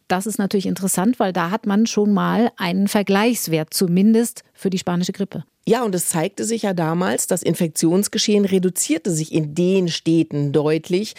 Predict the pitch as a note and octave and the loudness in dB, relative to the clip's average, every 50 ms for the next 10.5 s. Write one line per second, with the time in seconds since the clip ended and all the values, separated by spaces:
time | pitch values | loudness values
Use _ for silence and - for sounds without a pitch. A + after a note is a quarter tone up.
0 | - - - - - - F3+ F#3 E3 F3 F3+ F3 E3+ D#3+ - F#3 E3+ E3 F3 - | -20 -20 -20 -10 -2 0 2 2 2 2 2 2 2 2 0 -2 -2 -2 -4 -4
1 | - F#3 D#3+ E3 F3+ F#3 - - F#3+ E3 - - G3 F3 - - E3 F3+ A#3+ - | -2 -2 2 2 0 0 0 -4 -8 -8 -2 -2 -2 -2 -2 -2 -4 -4 -4 -6
2 | - E3+ - - - C3 - - - B2 - - - - - - - E3+ F#3 F#3 | -6 -10 -10 -10 -6 -8 -8 -6 -6 -8 -8 -8 -12 -20 -8 0 2 2 2 2
3 | E3 E3+ D#3 - - D#3+ D3 D#3 D#3 E3 D3+ D#3 D3+ - - - C3 C#3 C3+ C#3 | 0 -2 -4 -2 -2 -2 0 2 0 2 2 2 0 -2 -2 -4 -4 0 0 0
4 | C3 - - - C3 D3 E3 F3 F#3+ G3+ G3 A3+ A#3 A#3 A3+ - - - A3 A3+ | -2 -2 -2 -2 0 0 2 2 2 2 2 2 0 0 0 -2 0 0 2 2
5 | A#3+ - - B3 C4 C#4 D#4+ - _ _ _ _ _ - C3+ E3 D#3 D#3 E3 F3 | 2 0 0 -2 -2 -2 -4 -10 _ _ _ _ _ -2 -2 0 2 2 0 0
6 | - - A#3+ A#3 C4 _ _ _ _ _ - G#3 G3+ F3+ - - F3 F3 - - | 0 -2 -2 -2 -4 _ _ _ _ _ 0 0 0 0 -2 -2 -2 -2 -2 -2
7 | - E3 E3+ E3 D#3+ D#3 D#3 - - D4 - - - - C#3 - - F#3+ F#3 F3 | 0 2 2 2 2 -2 -2 -2 -2 -4 -4 -2 -6 -6 -4 -4 -2 0 2 2
8 | E3 D#3+ E3 F#3 F#3 - - - _ - - - - - F3 F3 F#3 F3 E3+ D#3 | 2 2 0 -2 -4 -6 -10 -12 _ -20 -20 -18 -6 -4 0 2 2 2 2 2
9 | F3 G#3 B3 B3+ A3 G3+ G#3+ G3+ - F#3+ F3+ F#3 F#3 G3 G#3 G#3+ F#3+ F#3 F#3 F#3 | 2 4 4 4 4 4 2 2 2 0 2 2 0 0 0 0 2 2 2 2
10 | F3+ F#3 - - - E3 F3+ F3+ E3+ D#3+ | 0 0 -2 -4 -2 0 0 2 0 -2